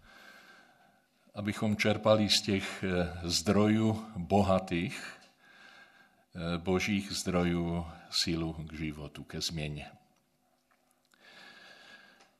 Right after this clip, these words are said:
E, mnoho, e, mluvíme o víře, o lásce v našich shromážděních. A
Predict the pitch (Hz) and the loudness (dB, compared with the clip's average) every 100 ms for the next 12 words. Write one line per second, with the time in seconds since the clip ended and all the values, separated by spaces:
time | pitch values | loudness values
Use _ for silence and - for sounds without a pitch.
0 | _ _ _ _ - 92 87 85 82 87 | _ _ _ _ -18 -10 -6 -6 -6 -8
1 | - - - - - - 95 101 123 123 | -14 -20 -20 -20 -20 -12 -2 2 4 4
2 | 123 92 85 87 87 90 87 87 87 85 | 2 2 -4 -4 -2 0 0 -2 -4 -4
3 | 82 85 90 87 107 117 120 120 107 - | -6 -8 -6 -2 -2 0 2 4 2 -4
4 | - - - - _ - 92 104 110 104 | -16 -18 -18 -20 _ -2 2 4 4 6
5 | 113 113 101 110 - - 92 95 98 - | 4 4 2 -2 -10 -2 4 6 6 4
6 | - 113 110 117 107 98 87 - 95 92 | 2 2 2 0 -6 -4 -2 -2 -2 -2
7 | - 95 95 95 95 - 95 95 107 139 | -2 0 2 2 0 -2 0 0 0 -4
8 | - - - - - - - - - - | -10 -18 -20 -20 -20 -20 -20 -20 -12 2
9 | 95 | 4